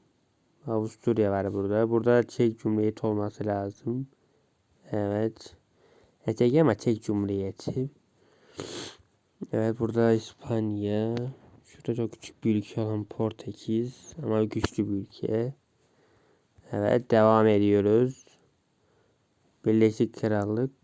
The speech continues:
Birleşik Krallığın yanında İrlanda. Avrupa bitti. Şimdi biraz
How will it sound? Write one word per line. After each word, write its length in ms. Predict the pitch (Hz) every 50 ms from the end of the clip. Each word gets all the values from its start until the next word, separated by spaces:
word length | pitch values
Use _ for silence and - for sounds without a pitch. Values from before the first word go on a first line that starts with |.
| _ _ _ _ _ _ _ _ - -
Birleşik 300 | - 110 110 - - -
Krallığın 320 | - 113 110 107 107 107
yanında 720 | 107 104 104 104 104 104 - 117 117 123 135 139 143 143 - _ _ _ _ _ _ _ _ _ _ _ _ _ _ _ _ _ _ _ _ _ _ _ _ _ _ -
İrlanda. 640 | 110 107 107 104 107 113 113 107 101 98 - - - - - _ _ _ _ _ _ _ _ - _ _ _ -
Avrupa 800 | - 113 120 127 135 143 147 151 139 139 - 143 143 151 165 160 - _ _ _ -
bitti. 580 | 143 135 - - _ - - 113 127 147 156 - _ _ _ _ _ _ _ _ _ _ _ _ _ _
Şimdi 220 | - - 135 117 117
biraz 180 | 117 123 123